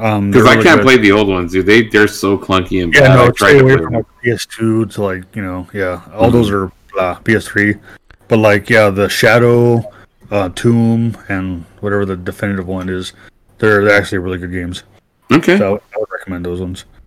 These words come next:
Speaker 1: Um,
Speaker 2: Yeah.
Speaker 1: I was thinking, like, uh, like, man, wrestling games too. Like, you know,
Speaker 2: Oh, yeah.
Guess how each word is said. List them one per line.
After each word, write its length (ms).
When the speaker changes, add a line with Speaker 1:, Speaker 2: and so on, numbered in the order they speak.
Speaker 1:
Um, 300
Speaker 2:
Yeah. 260
Speaker 1:
I 60
was 140
thinking, 180
like, 300
uh, 200
like, 320
man, 460
wrestling 360
games 260
too. 300
Like, 260
you 80
know, 340
Speaker 2:
Oh, 240
yeah. 440